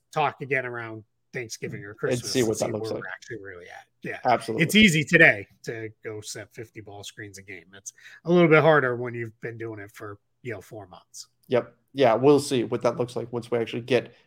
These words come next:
Speaker 2: a little further into the season. We're, we've had one preseason game. Let's see what it <laughs> looks like once you're
Speaker 1: Exactly.
Speaker 2: fifteen, even twenty games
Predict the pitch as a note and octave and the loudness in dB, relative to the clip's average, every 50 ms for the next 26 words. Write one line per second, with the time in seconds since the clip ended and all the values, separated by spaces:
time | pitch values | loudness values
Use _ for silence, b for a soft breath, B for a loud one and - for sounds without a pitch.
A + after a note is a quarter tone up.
0 | b - B2 A#2 A#2 A#2 A#2+ A#2+ - C3 A#2 B2 A#2+ C3 C3+ C3 B2 B2 A2 A#2+ | b -4 0 2 2 2 2 2 2 2 2 4 2 2 2 2 0 -2 -2 -4
1 | A2+ - C3+ C#3+ C3+ D3+ D#3+ D#3+ D3+ C#3 C#3 D3 C3+ C#3 C#3 B2+ A#2+ C3 B2+ A#2 | -4 -2 -2 2 4 8 8 8 6 6 2 0 2 2 2 2 4 2 2 2
2 | A#2+ B2+ A#2 A2 - A#2 G#2+ A#2+ A2+ A2 G#2+ A2+ B2 C3+ C3 - - D3+ C#3 C3 | 0 -8 -8 -8 -8 -8 -6 -4 -4 -4 -2 0 0 0 2 2 2 2 2 2
3 | C3 C3 - - B2+ - - A#2+ A2+ A2 - - b b b b b - D3+ - | 0 -2 -2 -4 -4 0 2 2 2 0 -2 -8 b b b b b -4 -4 -2
4 | A2 - A#2 A#2 A#2 A2 - - A2 - _ _ _ - B2+ B2 A#2 - - D#3 | -2 -2 0 0 0 0 0 -2 -4 -4 _ _ _ -2 0 0 0 2 4 4
5 | D3+ D3 D3+ D#3 E3 D#3+ - G3+ A#3 B3 A#3+ E3 D#3 C3+ A2+ - C3 - - | 6 6 6 4 4 4 6 8 8 8 10 8 6 6 6 4 -2 -10 -16